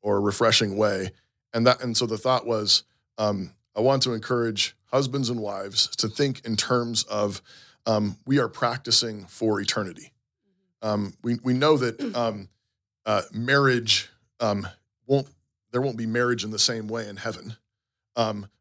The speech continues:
but marriage now is a, is a significant, um, a means of sanctification.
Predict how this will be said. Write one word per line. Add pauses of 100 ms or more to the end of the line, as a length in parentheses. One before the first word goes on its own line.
(200)
but (480)
marriage
now
is
a, (140)
is
a (200)
significant, (160)
um, (320)
a
means
of (120)
sanctification.